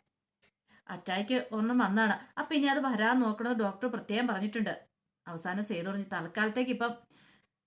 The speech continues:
പറയണ്ട. ഒരു പക്ഷെ പറഞ്ഞു കഴിഞ്ഞിട്ടുണ്ടെങ്കിൽ അമ്മയ്ക്ക് ഇത് താങ്ങാൻ പറ്റില്ല. അങ്ങനെ വന്ന അമ്മയ്ക്ക് എന്തെങ്കിലും സംഭവിച്ചാൽ പിന്നെ നമ്മൾ ഈ പറയുന്നതിലും ചെയ്തതിലും ഒന്നും അർത്ഥമില്ലാതാവുമെന്ന്" പറയാണ്. "ഞാൻ നോക്കട്ടെ, എന്തെങ്കിലും ഒരു വഴിയുണ്ടോ എന്ന് നോക്കട്ടെ" എന്ന് പറഞ്ഞിട്ട് സേതു അങ്ങോട്ടേക്ക് പോവാണ്.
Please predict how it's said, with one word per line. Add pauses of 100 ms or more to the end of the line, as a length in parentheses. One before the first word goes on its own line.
(360)
പറയണ്ട.
ഒരു
പക്ഷെ
പറഞ്ഞു
കഴിഞ്ഞിട്ടുണ്ടെങ്കിൽ
അമ്മയ്ക്ക്
ഇത്
താങ്ങാൻ
പറ്റില്ല. (360)
അങ്ങനെ
വന്ന
അമ്മയ്ക്ക്
എന്തെങ്കിലും
സംഭവിച്ചാൽ
പിന്നെ (300)
നമ്മൾ
ഈ
പറയുന്നതിലും
ചെയ്തതിലും
ഒന്നും
അർത്ഥമില്ലാതാവുമെന്ന്"
പറയാണ്. (920)
"ഞാൻ
നോക്കട്ടെ, (200)
എന്തെങ്കിലും
ഒരു
വഴിയുണ്ടോ
എന്ന്
നോക്കട്ടെ"
എന്ന്
പറഞ്ഞിട്ട് (200)
സേതു
അങ്ങോട്ടേക്ക്
പോവാണ്.